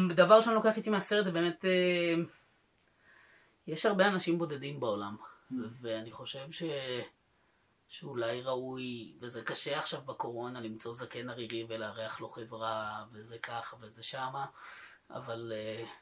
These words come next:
Speaker 1: אבל יש לנו את הכוח לעשות לאנשים, אנחנו ההבדל,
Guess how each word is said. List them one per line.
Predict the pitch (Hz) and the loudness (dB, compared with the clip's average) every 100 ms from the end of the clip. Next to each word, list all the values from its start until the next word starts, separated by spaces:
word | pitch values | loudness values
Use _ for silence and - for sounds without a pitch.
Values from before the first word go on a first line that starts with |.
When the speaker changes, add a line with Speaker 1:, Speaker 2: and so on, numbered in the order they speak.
| _ _ _ _ - | _ _ _ _ -14
Speaker 1:
אבל | 139 117 117 | -4 -2 0
יש | 120 139 | -4 -6
לנו | 131 117 | -8 -10
את | 110 | -10
הכוח | - 110 110 120 - - - | -6 -4 -4 -6 -8 -12 -14
לעשות | 110 101 - 117 113 - - - | -8 -8 -6 -8 -10 -14 -20 -12
לאנשים, | 113 113 110 - 113 | -8 -8 -8 -8 -2
אנחנו | 139 135 143 | -2 0 0
ההבדל, | 123 127 127 123 | 0 -4 -4 -4